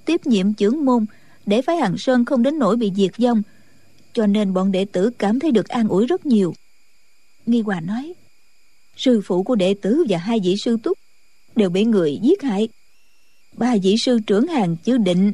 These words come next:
phái Hằng Sơn viên tịch trong vòng chỉ mấy tháng, mà ngay cả hung thủ là ai, bọn đệ tử cũng không biết.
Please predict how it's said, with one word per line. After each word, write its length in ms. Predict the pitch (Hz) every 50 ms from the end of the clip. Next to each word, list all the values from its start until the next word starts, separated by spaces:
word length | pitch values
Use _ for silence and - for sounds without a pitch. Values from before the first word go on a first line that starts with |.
| - -
phái 160 | - 302 349
Hằng 220 | 320 233 170 156
Sơn 360 | - - 247 240 240 214 196 214 - - - -
viên 220 | 247 269 269 247 214
tịch 220 | - 190 185 214 -
trong 160 | 262 240 214
vòng 220 | 196 185 165 147
chỉ 140 | - - 208
mấy 220 | 233 269 294 349 381
tháng, 240 | - 339 320 330 381 392 - - - - - - - - - - -
mà 80 | - 208
ngay 180 | 196 240 262
cả 100 | 247 269
hung 280 | 294 339 339 285 262 254
thủ 220 | - 233 240 302
là 140 | 330 277 -
ai, 280 | - - 240 254 254 247 - - - - - - - - -
bọn 160 | 190 208 220
đệ 140 | 202 196 220
tử 220 | 214 202 214 269
cũng 180 | 247 - 247 359
không 340 | - - 294 220 196 180
biết. 220 | 196 285 349 381